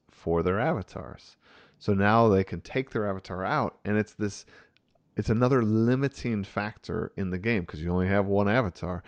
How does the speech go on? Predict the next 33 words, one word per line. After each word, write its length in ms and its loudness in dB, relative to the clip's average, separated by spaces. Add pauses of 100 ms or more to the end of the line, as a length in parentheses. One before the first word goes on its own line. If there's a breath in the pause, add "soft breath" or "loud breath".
(260 loud breath)
and 100 -4
there 120 4
might 200 2
be 80 0
these 140 -2
five 280 -6
or 60 -4
six 240 -6
buildings 400 2
you 80 -2
wanna 220 -4
go 260 -2
to. 400 -8 (600 soft breath)
So 100 -6
now 200 2
it's 100 -4
like, 100 -4
where 220 2
am 80 2
I 120 0
putting, 460 2
almost 240 2
like 80 4
a 60 6
worker, 420 4
where 200 2
am 100 2
I 60 4
sending 500 2
my 140 4
worker 340 4
to 80 0
go 140 0